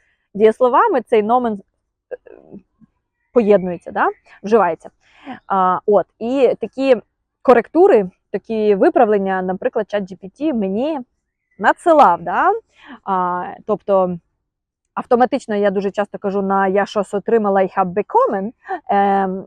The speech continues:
він каже: краще було б сказати "erhalten". Мгм. Erhalten — це вже таке більш, ем, гарне слово для рівня Б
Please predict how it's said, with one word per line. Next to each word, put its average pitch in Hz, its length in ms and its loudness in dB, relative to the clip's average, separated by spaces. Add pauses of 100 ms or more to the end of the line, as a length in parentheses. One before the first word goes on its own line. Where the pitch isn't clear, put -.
він 330 240 -4
каже: 262 320 0
краще 554 340 0
було 302 200 0
б - 60 -8
сказати 285 520 -2
"erhalten". 226 680 0 (200)
Мгм. 208 180 -8 (760)
Erhalten — 320 640 2
це 262 120 2
вже 247 160 -2
таке 226 180 -6
більш, 220 540 -2
ем, 190 420 0 (800)
гарне 208 440 2
слово 247 480 2
для 208 200 2
рівня 247 240 0
Б 226 140 0